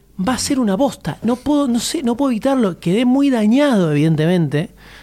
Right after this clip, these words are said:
con todo lo que vino antes, y no tengo forma de, de, de, de verdaderamente pensar que puede llegar a estar buena la película.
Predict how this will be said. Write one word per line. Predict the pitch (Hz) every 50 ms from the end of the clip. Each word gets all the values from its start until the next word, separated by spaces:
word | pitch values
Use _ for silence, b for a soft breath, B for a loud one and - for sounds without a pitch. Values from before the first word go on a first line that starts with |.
| B B -
con | - 147 139 127
todo | 170 180 170
lo | 156 131
que | 143
vino | 147 170 165 175 180
antes, | 170 156 135 147 156 170 - - B B B B B B B B B B B -
y | - 175 170 170 - -
no | 185 180 185 208 269 269
tengo | - 311 277 277 254 220
forma | - - 262 269 277 285 277 240
de, | 202 196 180 175 165 160 160
de, | 160 147 156 156 - - 156 151 - - 151 151 135 - - - - - - - - - - - - -
de, | 147 139 151 151 151
de | 127 135 151 147
verdaderamente | 143 135 156 151 143 135 147 147 170 208 247 254 226 202 208 214 233 247 - 247 226
pensar | - 175 160 151 - 190 208 214
que | 202 196 151
puede | - - 202 233 247 240
llegar | 202 - 190 208 214 196
a |
estar | 165 - 160 156
buena | 160 160 160 151 147
la | 143 131
película. | - - - - 196 - -